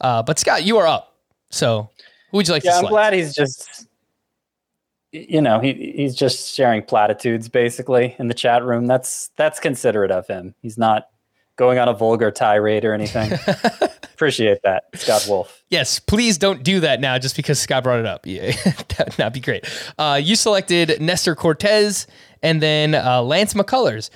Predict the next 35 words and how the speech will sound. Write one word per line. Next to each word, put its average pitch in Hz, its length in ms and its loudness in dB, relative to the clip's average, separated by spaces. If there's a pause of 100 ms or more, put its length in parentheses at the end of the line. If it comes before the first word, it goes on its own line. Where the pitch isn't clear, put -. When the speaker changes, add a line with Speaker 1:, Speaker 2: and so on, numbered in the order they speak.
(600)
Speaker 1:
Not - 180 0
a 440 40 0
bad 196 220 0
pick 185 140 2
at 151 80 0
this 123 140 -2
point. 131 260 2
I 135 60 2
mean, 127 360 -2 (600)
I 202 80 0
don't 254 100 2
know 214 100 4
if 156 80 -2
we'll 156 100 0
get 143 160 0
anything 165 340 -2
from 175 160 -2
McCullers, 175 480 0
but - 320 -2 (220)
again, 208 320 0
there's 156 240 0
three 139 340 -2
I 151 100 2
L 147 120 4
spots, 123 360 -2
so 123 240 -6 (1120)
not 160 200 0
a, 147 160 -2
not 160 140 0
a 180 40 0
bad 156 260 2
stash - 580 -4 (220)
opportunity. 120 580 -2 (440)
Alejandro 185 500 2
Kirk, - 440 0